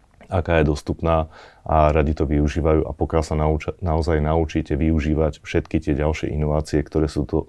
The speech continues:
do toho zakomponované, tak je to len prínos a dokážete o mnoho rýchlejšie spracovávať a vykonávať svoju prácu.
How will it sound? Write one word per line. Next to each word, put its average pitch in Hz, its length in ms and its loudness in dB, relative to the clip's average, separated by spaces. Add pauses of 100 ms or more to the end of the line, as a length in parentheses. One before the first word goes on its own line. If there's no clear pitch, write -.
do 73 160 -8
toho 78 160 0
zakomponované, 76 840 -2 (600)
tak 69 280 2
je 73 120 4
to 80 160 2
len 76 160 2
prínos 73 480 0
a - 80 -8
dokážete 73 640 -4
o 76 80 -2
mnoho 73 240 0
rýchlejšie 71 480 -6
spracovávať 71 960 -4
a 65 160 -10 (240)
vykonávať 73 560 -2
svoju 67 160 -2
prácu. - 400 -10